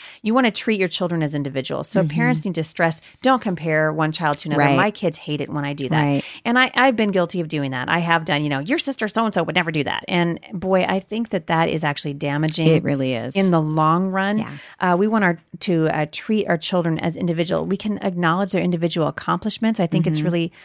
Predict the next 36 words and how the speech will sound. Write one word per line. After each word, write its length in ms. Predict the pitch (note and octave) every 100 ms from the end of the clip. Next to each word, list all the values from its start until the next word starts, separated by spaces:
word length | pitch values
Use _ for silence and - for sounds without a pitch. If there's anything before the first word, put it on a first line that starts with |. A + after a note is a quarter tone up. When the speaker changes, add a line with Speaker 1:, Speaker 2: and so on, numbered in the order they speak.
| - - -
Speaker 1:
um, 180 | E3+ D#3+
our 100 | F3
tendency 640 | - F#3+ F#3+ G3 F#3+ -
can 180 | - E3
be 180 | D#3 D3+
often 280 | E3 D#3+ D#3+
to 100 | D#3+
just 220 | D#3 -
pick, 200 | F3+ -
pick, 180 | - -
pick, 200 | F3 -
pick, 160 | -
pick, 180 | - F#3+
because 320 | D3 D3 E3
we 140 | C#3+ C#3+
Speaker 2:
Mm-hmm. 100 | C#3+
Speaker 1:
see 140 | A3+ A3+
the 120 | F#3+
negatives 560 | F3 G#3 G3+ D#3+ E3 E3
and 100 | D#3
we're 100 | D3+
trying 320 | - F3 E3+
to 140 | -
improve 340 | D#3 D#3 G#3+ A3
them. 140 | E3+
And 140 | F3 G#3
sometimes 440 | A#4+ - E4+ G3
that 220 | G3 G#3
can 140 | A#3 G3
boil 380 | E3+ F3 F3 -
over 340 | E3+ G3+ F3
into 300 | - F3+ F#3+
sibling 320 | F3 D#3+ D#3 D3+
rivalry. 400 | E3+ F3+ C3 B2+
So 320 | - E3 D#3
Speaker 2:
Right. 540 | C#3 C#3+ D3+ D3 C3